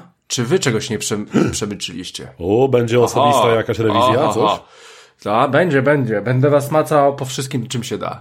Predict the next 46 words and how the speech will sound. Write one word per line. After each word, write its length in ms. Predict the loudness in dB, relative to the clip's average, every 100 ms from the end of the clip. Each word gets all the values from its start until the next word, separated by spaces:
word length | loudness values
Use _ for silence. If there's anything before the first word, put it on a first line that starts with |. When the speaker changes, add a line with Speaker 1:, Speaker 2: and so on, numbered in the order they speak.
| -10
Speaker 2:
O 140 | -10
kur-, 240 | -10 -14 -14 -16 -20 -14
pięknie. 400 | -10 -10 -12 -10
Dobrze, 320 | -2 2 4 4
Speaker 1:
E, 40 |
Speaker 2:
że 60 | 2
ten 100 | 2
Speaker 1:
dobra. 200 | 2 2
Speaker 2:
podcast 280 | 2 0
jest 140 | -2 -2
od 80 | -4
osiemnastu 480 | -2 -2 -2 -2
lat. 360 | -4 -4 -10 _ _ _ -10 -8 -8 -6
Speaker 1:
E, 120 | -2 0
dokładnie 420 | 0 2 2 2
tak. 200 | 0 0 0 0
E, 200 | 2 2
dobrze 260 | 2 0
to 80 | -2
zacząłeś. 640 | 0 0 2 2 0 -4 -12 -10
E, 240 | -6 -4
słuchajcie, 280 | -2 -2 -2
e, 600 | -6 -2 0 2 4 2 0 -10 -20 -20 -6
nie 80 | -2
wiem, 100 | -2
czy 100 | 0
kojarzycie, 380 | 0 2 0 -2
taki 200 | -2 0
polskie, 600 | 0 0 -2 0 0 -2 0
polski 280 | -2 0 -2
wydawca 400 | 0 0 2 2
jest. 300 | 2 0 -4
On 120 | -2
lubi 180 | 0 0
takie 440 | -2 0 2 2 0
spierdolone, 760 | -4 -2 0 2 2 2 0 -2
śmieszne 580 | -4 -4 -2 0 0 0
symulacje. 760 | -4 -2 0 0 0 -2 -2 -8 -20 -20 -20 -16 -10
Jak 100 | -8
na 60 |
przykład 260 | -6 -8 -2
Car 200 | 0 0
Simulator 640 | -2 -2 0 0 -2 -4
albo 140 | -4 -4
Speaker 2:
Playway. 220 | 2 2
Speaker 1:
House 160 | 4